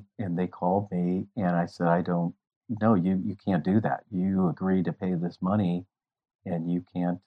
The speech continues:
do that. You shouldn't do that." I mean, I said, "I guess you can do that if you really want to,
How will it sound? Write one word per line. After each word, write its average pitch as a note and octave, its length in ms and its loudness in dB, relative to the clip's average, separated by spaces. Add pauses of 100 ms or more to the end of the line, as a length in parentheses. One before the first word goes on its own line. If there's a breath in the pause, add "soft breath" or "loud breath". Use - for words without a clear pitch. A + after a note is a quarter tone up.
(320)
do A#2 140 6
that. C#3+ 200 -4
You A2+ 100 8
shouldn't - 420 4
do D#2 200 -8
that." - 160 -14 (600)
I G2 40 0
mean, F2+ 120 4
I F2+ 40 4
said, F2+ 320 2
"I F#2+ 80 2
guess G2 240 0
you E2 60 -2
can A#2 400 6
do F2 160 2
that F2 180 4
if F2+ 120 -4
you F2+ 100 0
really F2+ 180 2
want G2 300 0
to, F2 180 2